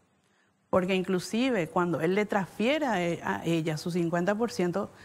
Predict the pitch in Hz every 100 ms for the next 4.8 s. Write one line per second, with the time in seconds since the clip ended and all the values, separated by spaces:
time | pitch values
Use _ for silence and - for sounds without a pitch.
0 | - - 208 208 202 196 254 285 269 175
1 | 185 190 - 170 226 262 285 294 285 294
2 | 269 208 190 - 196 196 196 190 180 190
3 | 240 240 196 240 262 247 240 247 214 202
4 | 196 190 196 208 208 160 113 131